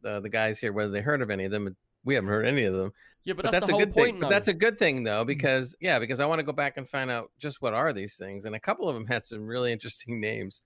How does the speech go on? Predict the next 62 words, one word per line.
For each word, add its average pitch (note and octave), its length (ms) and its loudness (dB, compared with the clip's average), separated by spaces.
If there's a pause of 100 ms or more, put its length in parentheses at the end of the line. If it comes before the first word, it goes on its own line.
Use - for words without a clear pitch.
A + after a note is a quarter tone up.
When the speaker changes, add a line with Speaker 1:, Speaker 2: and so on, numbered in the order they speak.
(420)
Speaker 1:
that A2+ 100 -2
I G#2+ 60 -2
thought A#2 160 2
were G#2+ 100 -2
quite G#2+ 260 -2
funny. G#2+ 320 -4
So, G2 440 -2 (500)
uh, - 60 -8
I'm A2+ 320 0
gonna A#2+ 120 0
go A2+ 120 0
back A2+ 240 0
and G#2+ 80 -2
really G#2+ 180 -2
look G#2+ 180 -2
at - 120 -4
that G2 160 -2
and G2+ 80 -10
try A#2+ 160 0
to G#2+ 120 -2 (200)
at B2 100 -2
least E3 300 0
go C#3+ 120 4
through D3+ 320 2
them C#3+ 240 2
and A#2 160 0
at A#2 80 0
least B2 220 -4
tell B2 140 0
you A#2+ 100 2
what A2 160 -2
Speaker 2:
But G3 120 -8
Speaker 1:
some A#2+ 140 -2
of A#2 60 -2
these G#2 160 -4
Speaker 2:
maybe, - 100 -6
Speaker 1:
are. G2+ 300 -2 (320)
Speaker 2:
maybe, G#3+ 200 -4
like, G#3 140 -6
the - 60 -12
community E3+ 840 -2
on E3 160 -4
Discord D#3+ 400 -6
just D3 200 -14
put D#3+ 120 -6
in C#3+ 60 -10
a - 20 -10
podcast D3 560 -6
room C3 180 -6
saying, D3 420 -6 (120)
"I E3 100 -6
like E3+ 220 -4
strategy, B2+ 560 -4
find D3+ 360 -4
me D3 120 -4
a D3 40 -2
new D3 140 -6
strategy C3+ 360 -10
game G#2+ 200 -10
to - 60 -20
talk G#2 240 -14
about." G2+ 260 -14